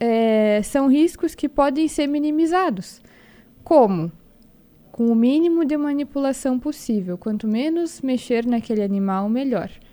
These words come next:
Percebeu que o animal não tá conseguindo parir? Deixa ela lá,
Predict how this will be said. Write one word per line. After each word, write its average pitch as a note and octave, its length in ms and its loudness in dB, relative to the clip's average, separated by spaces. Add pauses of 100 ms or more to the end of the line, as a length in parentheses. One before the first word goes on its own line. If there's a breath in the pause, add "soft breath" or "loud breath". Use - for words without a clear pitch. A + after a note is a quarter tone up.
(340 soft breath)
Percebeu C4+ 560 2
que - 140 -2
o D#4+ 40 4
animal C#4+ 360 2
não C4+ 100 -2
tá B3+ 160 -2
conseguindo A3 540 -2
parir? G#3 460 -2 (360 soft breath)
Deixa A#3 300 2
ela G#3+ 240 2
lá, G#3+ 420 0